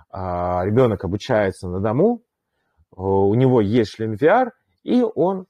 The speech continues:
с помощью этого шлема V R может погружаться в виртуальное пространство вместе с классом, а, в то же самое вот, э, виртуальное пространство и видеть друг друга, и также взаимодействовать, а, при этом находясь дома.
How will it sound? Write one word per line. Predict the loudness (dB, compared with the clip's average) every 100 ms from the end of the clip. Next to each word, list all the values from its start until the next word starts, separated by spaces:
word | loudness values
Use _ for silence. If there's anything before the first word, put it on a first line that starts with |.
| _
с |
помощью | _ -2 0 -2
этого | -2
шлема | -4 -4 -4
V | 0
R | 2 2
может | 0 -6 -6
погружаться | -2 0 0 0 -2 -2 -4
в |
виртуальное | -2 -4 -4 -4 -6
пространство | -8 -6 -6 -6 -8
вместе | -6 -4 -6 -8 -16
с |
классом, | -6 -2 -2 -2 -8 -10 _ _ -20 -20 -14
а, | -4 2 2 4 2 2 -2
в | -6
то | 0 2
же | 2
самое | -2 -2 -2 -2 -8 -10
вот, | -10 -12 _ -20 -18
э, | -10 -6 -4 -4
виртуальное | -4 0 2 2 0
пространство | -4 -4 -2 -4 -4
и | -8 -4 0 0
видеть | 0 0 0
друг | 2
друга, | 2 2 0
и |
также | 0 0 2 0
взаимодействовать, | -2 -6 -6 -6 -8 -10 _ _ _ _ -20 _ _ -8
а, | -4 0
при | 4
этом | 4 2
находясь | -4 -4 -4 -2 -4 -8 _
дома. | -10 -4 -4 -6 -16